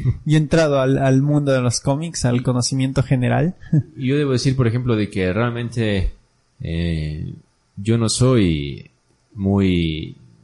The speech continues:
Speaker 1: fan de Marvel, o sea, me gusta Marvel, pero no es como mi editorial favorita, y eso la gente que me conoce lo sabe.
Speaker 2: Sí. <laughs>
Speaker 1: Quizá mi escritor favorito quizás sea Frank Miller, por ejemplo.
Speaker 2: Ujú.
Speaker 1: Eh,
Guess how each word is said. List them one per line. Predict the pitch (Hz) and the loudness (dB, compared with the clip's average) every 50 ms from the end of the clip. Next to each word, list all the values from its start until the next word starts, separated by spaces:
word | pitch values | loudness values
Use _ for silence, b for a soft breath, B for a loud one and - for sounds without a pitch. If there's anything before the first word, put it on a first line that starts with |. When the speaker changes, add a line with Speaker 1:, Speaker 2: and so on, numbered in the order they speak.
| _ _ _ _ _ - _ _ _ _ _ | _ _ _ _ _ -20 _ _ _ _ _
Speaker 1:
fan | _ 110 104 104 104 101 | _ -2 -2 -2 -2 -2
de | 98 92 87 87 87 - - - | -2 -2 -4 -6 -10 -12 -16 -14
Marvel, | - 90 90 95 95 90 - 69 65 - | -6 -2 0 2 2 0 -2 -4 -12 -12
o | - 85 | -8 -6
sea, | - - 87 76 71 69 65 - - - - _ _ - 85 82 | -6 -4 -4 -6 -6 -8 -12 -16 -20 -20 -20 _ _ -20 -20 -14
me | 82 90 92 | -8 -6 -4
gusta | 87 95 117 120 - 120 101 | -2 -2 -2 -2 -2 -2 -2
Marvel, | 107 123 143 135 101 85 82 - | 0 0 0 0 0 -2 -2 -6
pero | - 76 78 | -8 -6 -4
no | 82 87 92 | -4 -4 -4
es | 95 - | -4 -4
como | - 98 87 85 82 78 | -4 -4 -4 -4 -4 -4
mi | 78 80 | -4 -2
editorial | 80 82 80 - 90 90 87 | -2 0 0 2 2 2 2
favorita, | 78 82 82 80 87 104 107 - 90 | 2 2 2 2 2 2 0 0 0
y | 80 80 | 0 0
eso | 82 - 87 | 0 0 0
la | 80 76 | -2 0
gente | - 90 80 - - | -2 -2 -2 -2 -2
que | - 80 | -2 -2
me | 78 73 | -4 -2
conoce | - - 80 80 82 80 82 | -4 -4 -2 -2 -2 -2 -2
lo | 76 78 | -2 -2
sabe. | - - 131 135 123 - 160 | -2 0 0 -2 0 0 0
Speaker 2:
Sí. | 151 139 127 131 131 107 - - 202 | 0 0 -2 -2 -2 -4 0 2 2
<laughs> | 175 - 190 160 - | 4 4 2 -2 0
Speaker 1:
Quizá | - 90 - 92 92 90 87 85 | -4 -2 0 2 2 2 2 2
mi | 85 85 | 2 0
escritor | 85 - 92 82 - 101 90 | 0 0 -4 -2 -2 -4 -2
favorito | 92 95 87 87 92 87 - 90 | -2 -2 0 0 -2 -2 -2 -4
quizás | - 87 82 - 90 85 - | -4 -6 -6 -4 -4 -6 -4
sea | - 90 85 82 | -2 -2 -2 -2
Frank | 82 - 90 87 | 0 -2 -2 0
Miller, | 87 92 98 98 90 82 - | 0 0 2 0 0 -2 -4
por | - 78 - | -6 -10 -10
ejemplo. | 78 85 80 76 - 76 76 - _ | -8 -8 -8 -6 -6 -8 -8 -8 _
Speaker 2:
Ujú. | - 151 139 127 123 131 131 143 180 214 _ _ 113 | -8 -4 -2 0 0 0 -2 -4 -8 -10 _ _ -10
Speaker 1:
Eh, | - 82 76 76 73 76 - - - - - _ | -6 -6 -4 -4 -4 -4 -6 -6 -8 -10 -16 _